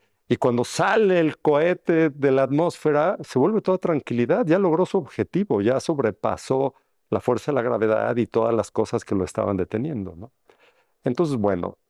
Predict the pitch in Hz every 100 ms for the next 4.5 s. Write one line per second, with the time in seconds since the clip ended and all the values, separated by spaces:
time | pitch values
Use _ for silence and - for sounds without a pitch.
0 | - 101 95 98 - _ _ _ _ -
1 | 123 123 - 117 120 107 110 107 - 110
2 | - 131 127 160 135 135 226 - _ _
3 | 90 - 104 110 101 95 101 - 104 -
4 | 101 80 92 151